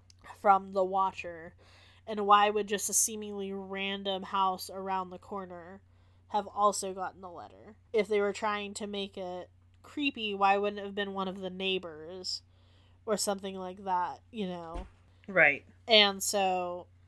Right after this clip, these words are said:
Speaker 1: I don't know. I don't think that the Broaddus family had anything to do with it. I think maybe it was someone who was just bored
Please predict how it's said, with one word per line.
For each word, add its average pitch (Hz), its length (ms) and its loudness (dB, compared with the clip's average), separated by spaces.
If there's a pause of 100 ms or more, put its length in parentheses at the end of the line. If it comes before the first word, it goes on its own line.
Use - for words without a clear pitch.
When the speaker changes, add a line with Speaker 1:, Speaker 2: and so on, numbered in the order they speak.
(160)
Speaker 1:
I 269 120 12
don't 269 100 8
know. 208 180 6
I 233 160 10
don't 269 220 8
think 233 220 -2
that 226 120 -6
the - 80 0
Broaddus 202 440 8
family 196 360 -4
had 190 220 4
anything 196 380 -6
to 196 80 -4
do 190 180 -2
with 190 160 -4
it. 190 240 -2
I 208 80 -4
think 202 220 -4
maybe 208 360 6
it 196 120 2
was 190 280 4
someone 196 360 -2
who 202 160 -4
was 190 200 -2
just 196 220 -4
bored 190 540 0